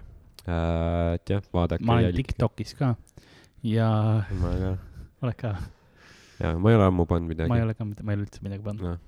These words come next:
Speaker 1: No ma olen pannud sinna mingeid neid,
Speaker 2: Ka mitte
Speaker 1: äh,
Speaker 2: naisi, vuu, aga <laughs>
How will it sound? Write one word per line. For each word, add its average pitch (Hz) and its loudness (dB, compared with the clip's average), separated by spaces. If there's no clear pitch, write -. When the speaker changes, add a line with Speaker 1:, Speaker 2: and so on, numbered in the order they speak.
Speaker 1:
No 110 0
ma 127 4
olen 110 4
pannud 95 2
sinna 90 -4
mingeid 82 -2
neid, 80 -2
Speaker 2:
Ka 117 2
mitte 117 0
Speaker 1:
äh, 127 2
Speaker 2:
naisi, 117 0
vuu, 247 2
aga 120 4
<laughs> - 2